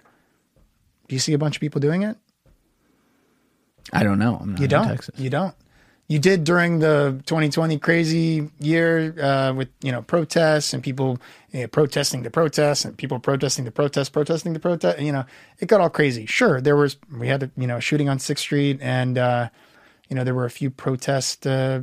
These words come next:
Speaker 1: shooting things. Generally speaking, it's a pretty insanely peaceful, self-governing system we got going on there. If you really look at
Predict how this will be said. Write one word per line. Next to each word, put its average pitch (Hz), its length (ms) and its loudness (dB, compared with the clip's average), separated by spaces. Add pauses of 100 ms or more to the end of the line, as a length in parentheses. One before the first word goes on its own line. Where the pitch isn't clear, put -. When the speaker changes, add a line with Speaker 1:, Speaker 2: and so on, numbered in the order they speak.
Speaker 1:
shooting 143 320 -2
things. 139 460 -2 (1400)
Generally 170 420 -2
speaking, 156 640 -6 (800)
it's - 160 -16
a 127 60 -18
pretty 156 680 -2 (640)
insanely 147 720 0
peaceful, 151 600 -2
self-governing 151 800 0
system 143 920 -2
we 147 140 0
got 143 220 2
going 147 240 4
on 147 220 4
there. 127 180 0
If 120 120 -6
you 135 80 -4
really 156 320 4
look 151 260 2
at 123 260 0